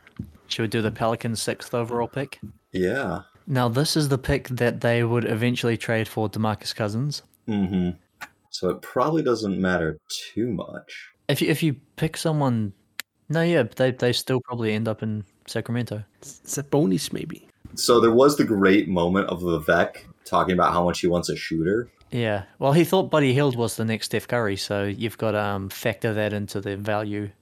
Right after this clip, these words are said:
Speaker 1: that you have to pr-, if you, you want to get this guy still in Sacramento, you need to choose a guy who Vivek would value as much as a guy who's could be the next Steph Curry.
Speaker 2: But that's also saying that you wanna trade for DeMarcus Cousins.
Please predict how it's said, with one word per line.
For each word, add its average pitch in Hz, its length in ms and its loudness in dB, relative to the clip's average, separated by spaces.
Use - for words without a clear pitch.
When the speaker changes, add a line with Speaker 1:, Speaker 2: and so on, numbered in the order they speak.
Speaker 1:
that 107 140 -2
you 117 100 0
have 117 240 -2
to 104 460 -4
pr-, 101 100 -12
if 123 260 -8
you, 117 320 -6
you 117 140 -2
want 117 220 -2
to 110 120 -4
get 113 220 0
this 120 160 -6
guy 110 220 0
still 135 440 0
in 104 200 0
Sacramento, 104 580 -4
you 101 180 -2
need 113 160 -2
to 107 80 -8
choose 117 360 -2
a 110 40 -2
guy 101 380 0
who 104 440 -6
Vivek 110 380 -4
would 104 140 -2
value 107 400 0
as 107 220 -2
much 113 380 -4
as 101 180 -2
a 101 60 -2
guy 107 280 0
who's 101 380 -6
could 101 180 -6
be 113 140 -2
the 101 100 -6
next 107 220 -6
Steph - 220 -8
Curry. 101 300 -6
Speaker 2:
But 127 100 6
that's 143 200 6
also 170 400 6
saying 123 460 2
that 104 120 4
you 98 140 2
wanna 95 280 2
trade 87 240 0
for 80 160 -4
DeMarcus 78 300 -4
Cousins. - 540 -4